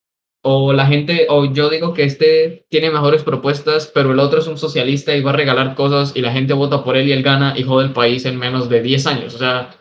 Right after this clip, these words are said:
¿sí entiendes? Por eso la política no la apoyo. Para nada. Siento que el único sitio donde yo apoyaría la política, no por ser egocéntrico, es en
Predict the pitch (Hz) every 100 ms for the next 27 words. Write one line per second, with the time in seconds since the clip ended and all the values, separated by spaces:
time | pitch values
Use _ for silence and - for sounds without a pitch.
0 | _ - 202 196 143 131 151 151 185 180
1 | 151 139 127 156 147 - _ _ 143 147
2 | 143 139 131 113 - - - _ _ _
3 | _ _ - 135 127 113 117 - _ _
4 | _ _ - 190 196 214 196 165 180 202
5 | 190 185 214 165 147 143 143 180 175 160
6 | 170 165 185 180 131 123 135 151 170 156
7 | 156 151 180 147 143 156 - 131 - 143
8 | 151 147 139 139 135